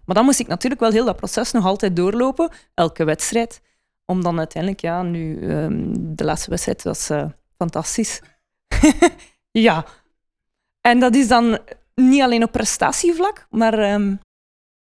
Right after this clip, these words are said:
wel, misschien, ik weet niet of ik dat eigenlijk mag vertellen van haar, maar ik ga dat toch doen.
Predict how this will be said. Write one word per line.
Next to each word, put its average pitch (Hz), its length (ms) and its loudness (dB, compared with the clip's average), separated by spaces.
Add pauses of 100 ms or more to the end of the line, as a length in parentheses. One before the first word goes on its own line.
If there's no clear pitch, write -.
(180)
wel, 190 180 -2
misschien, 180 300 -4
ik - 560 -14
weet 165 140 -4
niet 175 100 -2
of 170 60 -4
ik 175 100 -4
dat 175 100 -4
eigenlijk 170 220 -6
mag 165 120 -6
vertellen - 400 -6
van 180 160 -4
haar, 170 140 -6
maar 175 80 -4
ik - 60 -20
ga - 80 -4
dat 170 160 -8
toch 170 180 -4
doen. 175 200 -8